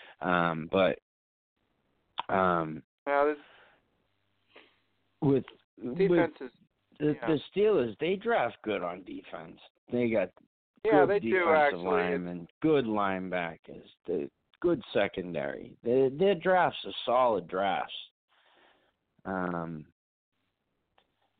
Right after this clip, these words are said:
Speaker 1: I just think,
Speaker 2: Yeah.
Speaker 1: you know, it, it, I mean,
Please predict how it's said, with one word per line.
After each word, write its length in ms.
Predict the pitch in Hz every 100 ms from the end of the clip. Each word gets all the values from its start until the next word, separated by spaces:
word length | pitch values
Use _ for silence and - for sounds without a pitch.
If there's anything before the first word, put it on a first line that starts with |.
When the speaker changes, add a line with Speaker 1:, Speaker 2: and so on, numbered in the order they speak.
| _ _ _ _ _ _
Speaker 1:
I 80 | -
just 220 | 95 123 -
think, 240 | - 127 123
Speaker 2:
Yeah. 140 | 127 127 - _ _ _ _ -
Speaker 1:
you 120 | 87 113
know, 360 | 110 107 117 - _ -
it, 1120 | 113 139 147 135 110 101 104 98 - 110 - -
it, 140 | 95 - -
I 120 | 90
mean, 360 | 107 110 110 98